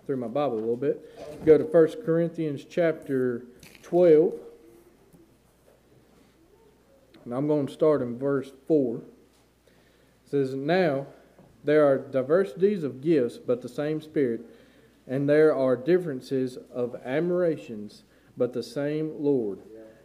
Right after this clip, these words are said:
And there are diversities of operations, but in the same God, which worketh all in all. But the manifestation of the Spirit is given to every man to profit withal. For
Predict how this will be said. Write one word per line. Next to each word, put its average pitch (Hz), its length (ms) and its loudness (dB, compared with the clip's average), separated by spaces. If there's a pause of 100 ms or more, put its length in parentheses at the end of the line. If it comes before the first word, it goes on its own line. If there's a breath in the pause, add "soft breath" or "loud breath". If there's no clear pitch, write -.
And 139 220 -2 (180)
there 156 240 4
are 147 200 4
diversities 190 840 0
of 135 260 -2
operations, 175 960 -2 (220 loud breath)
but 139 140 0
in 139 120 -2
the 123 120 -4
same 185 440 -4
God, 135 560 0
which 127 280 -4
worketh 143 560 0
all 147 420 0
in 160 340 -4
all. 120 480 -6 (380 loud breath)
But 156 260 6
the 139 120 2
manifestation 196 1080 2
of 185 420 2 (220 loud breath)
the 190 160 2
Spirit 180 480 2
is 131 140 -4
given 175 340 2
to 139 160 -2
every 226 280 4
man 165 480 0
to 143 100 -6
profit 170 560 0
withal. 147 840 -2 (440 loud breath)
For 143 340 2